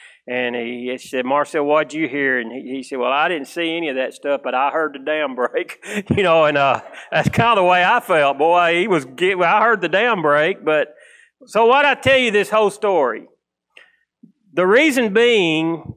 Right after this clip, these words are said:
is the church is experiencing tribulation at Smyrna. Now, Jesus is testing their faith,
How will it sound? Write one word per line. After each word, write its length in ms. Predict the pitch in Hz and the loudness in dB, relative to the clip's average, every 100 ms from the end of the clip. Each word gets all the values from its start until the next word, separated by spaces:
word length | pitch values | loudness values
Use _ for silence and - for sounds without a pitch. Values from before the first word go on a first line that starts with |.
| _ - | _ -4
is 560 | 170 165 156 143 - 120 | 0 2 0 -2 -8 -6
the 120 | 143 | -6
church 720 | - - 269 254 240 233 - | -2 0 2 4 2 0 -10
is 220 | - 180 | -4 -4
experiencing 720 | 165 - - 214 214 202 185 160 | -4 -10 -2 0 2 -2 -6 -4
tribulation 760 | 202 190 185 180 175 - 139 | -2 0 0 0 0 -4 -6
at 120 | 131 | -6
Smyrna. 680 | 117 - 147 143 120 107 107 _ _ _ _ _ _ _ _ _ _ _ | -8 -6 -2 -2 -2 -6 -14 _ _ _ _ _ _ _ _ _ _ _
Now, 600 | 151 170 165 160 139 - _ _ _ _ _ _ _ _ _ _ - - _ 160 _ _ | -4 0 2 0 -2 -10 _ _ _ _ _ _ _ _ _ _ -20 -20 _ -20 _ _
Jesus 560 | 180 202 277 269 226 190 | -12 -4 -2 0 -2 -2
is 260 | 185 160 - | -4 -4 -10
testing 680 | - 269 262 - 208 190 | -2 0 0 -2 -4 -2
their 160 | 190 202 | -2 -4
faith, 640 | - 247 233 143 - _ | -2 -2 -2 -6 -12 _